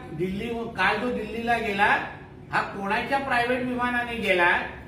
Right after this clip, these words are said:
त्याचा खर्च नेमकं कुठून दाखवला आणि कोणी केला त्या प्रायव्हेट विमानाचा, ह्याची थोडी माहिती दे, पण निवडणूक आयोगाला द्या. कारण का काल तुझा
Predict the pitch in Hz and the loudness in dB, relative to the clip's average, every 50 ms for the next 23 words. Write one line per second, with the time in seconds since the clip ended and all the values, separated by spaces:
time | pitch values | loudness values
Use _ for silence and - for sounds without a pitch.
0 | - - - - 143 143 - - 262 269 262 208 196 220 214 208 - 254 247 247 | -16 -16 -10 -6 -6 -4 -2 2 2 2 2 0 -2 -2 -2 -2 -2 -2 -2 -2
1 | 247 254 - 233 254 262 269 262 262 247 - 285 285 285 285 254 226 214 190 185 | -2 -4 -6 -6 -6 -6 -4 -2 -4 -2 -2 -2 -2 -2 -2 0 2 2 2 2
2 | - 196 202 202 190 185 185 185 - - - - - - - - - - 147 180 | 0 -2 -2 -2 0 2 2 2 2 0 -2 -8 -10 -14 -16 -16 -10 -6 -4 -2
3 | - - - - 269 262 262 294 320 - - 262 233 226 220 220 220 220 226 220 | -2 -2 -2 0 2 4 6 6 4 4 4 2 2 4 2 2 2 2 -2 -2
4 | 226 214 202 196 196 202 208 202 190 180 185 175 175 170 165 165 180 220 277 - | 0 2 2 2 2 0 -2 -4 -2 -2 0 0 0 0 0 0 0 -2 -2 -2
5 | - - - - - - - - - - 269 - 254 247 269 302 302 277 262 254 | -4 -8 -12 -14 -16 -8 -8 -6 -6 -4 -4 -2 0 0 0 2 2 2 4 2
6 | 262 262 311 311 302 311 302 302 - - - - - - - - - - - - | 4 4 2 2 4 2 0 -2 -4 -8 -10 -12 -14 -16 -16 -16 -18 -18 -18 -6
7 | - 262 269 269 277 277 277 277 294 302 302 285 277 285 285 285 302 294 311 320 | 0 0 2 2 2 2 2 2 2 4 6 6 8 8 6 6 4 2 2 4
8 | 339 359 349 - - - - - - - - - - - - - - - - - | 6 6 6 6 6 2 -4 -8 -12 -14 -16 -18 -18 -18 -18 -18 -18 -18 -18 -18
9 | - - - - - - 151 160 185 202 220 247 240 240 - - 190 196 220 254 | -20 -20 -20 -18 -12 -8 -4 -2 -2 -2 0 0 0 0 2 4 4 6 6 4
10 | 247 254 254 - 240 247 | 2 -2 -4 -2 -2 -2